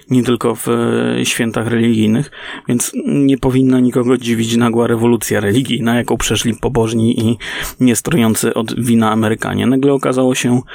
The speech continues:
e, że znacząco przybyła ilość nie tylko Żydów, ale i rabinów w ogóle, no i przede wszystkim,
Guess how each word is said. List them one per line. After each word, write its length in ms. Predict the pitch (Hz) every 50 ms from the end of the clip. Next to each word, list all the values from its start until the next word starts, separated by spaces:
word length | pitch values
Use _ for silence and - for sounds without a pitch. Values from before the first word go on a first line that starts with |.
| - - - - - -
e, 260 | 127 120 120 123 123 -
że 320 | 127 113 120 123 123 127
znacząco 500 | 123 127 127 120 - 139 131 - - 135
przybyła 500 | 117 - - 131 120 123 117 117 113 117
ilość 440 | 120 123 117 117 110 - - - 127 127 120 117
nie 160 | 120 120 113
tylko 280 | - 135 117 - 123
Żydów, 340 | 113 127 135 123 120 117 110
ale 200 | 117 110 113 113
i 120 | 113 117 120
rabinów 520 | 123 123 120 127 123 117 110 107 110 117
w 40 | 117
ogóle, 400 | 120 110 117 120 127 170 196 - - - - - - - -
no 100 | - 190
i 60 | 151 135
przede 240 | - 135 127 127
wszystkim, 360 | 120 - 127 - - - 120